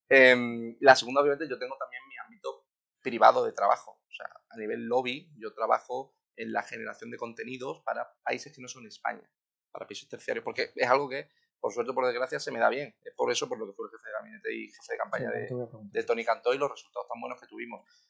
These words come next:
Speaker 1: Sabes muy bien ver cómo los grandes poderes influencian en la población y si tú eres una fuerza inmersiva que quiere cambiar las cosas, etcétera, y te hacemos una buena campaña electoral fuera de España siempre, por cierto,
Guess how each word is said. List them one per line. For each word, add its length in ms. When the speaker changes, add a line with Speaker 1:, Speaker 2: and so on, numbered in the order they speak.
Speaker 1:
Sabes 440
muy 360
bien 280
ver 240
cómo 640
los 220
grandes 720
poderes 540
influencian 640
en 60
la 80
población 560
y 180
si 880
tú 160
eres 180
una 120
fuerza 340
inmersiva 680
que 120
quiere 200
cambiar 260
las 100
cosas, 280
etcétera, 260
y 40
te 60
hacemos 220
una 100
buena 200
campaña 420
electoral 520
fuera 260
de 80
España 360
siempre, 380
por 120
cierto, 340